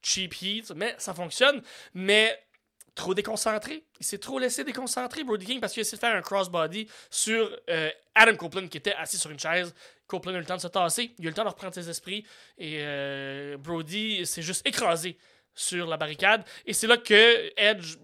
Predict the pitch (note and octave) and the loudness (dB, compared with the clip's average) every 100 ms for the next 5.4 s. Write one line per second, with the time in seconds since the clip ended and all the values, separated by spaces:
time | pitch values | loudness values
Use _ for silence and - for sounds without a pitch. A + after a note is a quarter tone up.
0 | F#3 F3 E3 - F3 D#3+ F3 A3 G#3 F3+ | 2 4 4 0 2 6 6 6 2 -2
1 | F#3 G#3 F#3+ E3+ G3+ F#3 F#3+ - G3 G3+ | 2 0 0 -8 -4 0 0 2 2 2
2 | - F3+ - F3+ F3+ - - _ - E3+ | 0 -4 -4 -6 -6 -10 -20 _ -6 -2
3 | D3+ D#3+ E3+ G3+ F3 - C4 A#3+ - - | 0 0 -2 -4 -4 -2 0 -2 -4 -6
4 | A3 A3 A3 C4+ B3 G#3+ A#3 A#3 G#3 D#3+ | 2 4 6 4 4 4 2 6 4 4
5 | D#3 - G3+ | -2 -2 -6